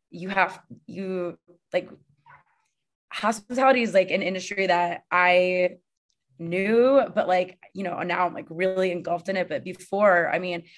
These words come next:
I would always, like, go to industry experts and I would, you know, ask them a bunch of questions, and they would basically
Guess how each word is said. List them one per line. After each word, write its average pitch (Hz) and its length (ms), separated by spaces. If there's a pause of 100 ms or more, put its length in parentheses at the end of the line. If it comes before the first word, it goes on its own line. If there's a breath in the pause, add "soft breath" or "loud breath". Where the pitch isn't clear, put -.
(140 loud breath)
I 190 100
would 208 120
always, 208 200
like, 180 240
go 190 320
to 190 240 (220)
industry 175 360
experts 190 600
and 143 100
I 156 80
would, 165 220 (100)
you 175 140
know, 170 100
ask - 240
them 175 100
a 170 60
bunch 185 180
of 202 60
questions, 202 600
and 170 200 (240 loud breath)
they 170 80
would 185 100
basically 185 500